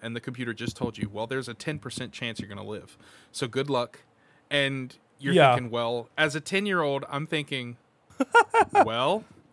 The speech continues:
Speaker 1: all right, I'm gonna die." Great, great. 'Cause I wasn't the best at video games, especially not as a ten-year-old. So it took me a long time to beat Fusion for the first time. But that's when you knew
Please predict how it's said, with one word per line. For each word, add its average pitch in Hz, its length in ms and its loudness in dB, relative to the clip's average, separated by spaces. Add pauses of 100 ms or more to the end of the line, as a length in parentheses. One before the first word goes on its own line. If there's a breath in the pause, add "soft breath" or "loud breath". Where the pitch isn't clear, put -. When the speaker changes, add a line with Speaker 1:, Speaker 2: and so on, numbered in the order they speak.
(560 loud breath)
Speaker 1:
all 143 180 4
right, 196 340 4
I'm 127 200 -8
gonna 135 240 -4
die." 151 420 -2
Great, 147 380 0
great. 151 400 -2 (120)
'Cause 147 200 0
I 170 140 0
wasn't 233 360 -2
the 107 80 -8
best 104 300 -10
at 101 60 -8
video 104 200 -10
games, 131 220 -10
especially 160 480 -4
not 113 160 -8
as 113 80 -12
a 113 40 -14
ten-year-old. 123 540 -8 (360 soft breath)
So 151 260 2
it 190 100 -2
took 196 160 -10
me - 80 -4
a 131 80 -2
long 139 320 0
time 143 240 -2
to 127 40 -8
beat 107 200 -12
Fusion 107 280 -12
for 104 120 -20
the 101 80 -14
first 107 240 -12
time. 101 260 -12 (540 soft breath)
But 135 160 -2
that's 147 260 0
when 165 140 -4
you 147 120 -6
knew 135 440 -6